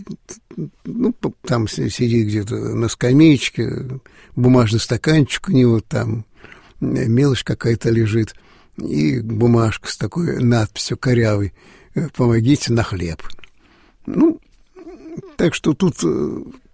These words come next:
помогать, конечно, как вот сердце подсказывает. И когда вот многие на исповеди каются, что вот я не всем подаю и так далее, всем подать невозможно.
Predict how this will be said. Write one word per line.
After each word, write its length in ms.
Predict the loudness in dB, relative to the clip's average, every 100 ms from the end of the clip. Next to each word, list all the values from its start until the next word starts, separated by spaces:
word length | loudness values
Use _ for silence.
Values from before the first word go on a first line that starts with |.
| _ _ -16
помогать, 500 | 2 4 6 4 2
конечно, 840 | 0 2 2 0 -2 -6 -6 -8 -10 _ _ _ _
как 220 | -2 -2
вот 80 | -2
сердце 360 | -4 -4 -8 -10
подсказывает. 760 | -10 -12 -14 -16 -20 _ -20 -20 -20 -20 -20 -8
И 100 | 0
когда 300 | 2 4 2
вот 200 | 2 0
многие 480 | 2 4 4 4
на 200 | 4 4
исповеди 440 | 2 0 -2 0 0
каются, 440 | 0 -2 -2 -6
что 200 | -10 -8
вот 120 | -8
я 120 | -4 -2
не 100 | -2
всем 260 | -2 -4
подаю 460 | -4 -4 0 2 2
и 60 |
так 200 | 0 -4
далее, 300 | -2 -2 -2
всем 220 | -2 -2 0
подать 340 | 2 0 -2
невозможно. 600 | -2 -2 -4 -6 -10 -16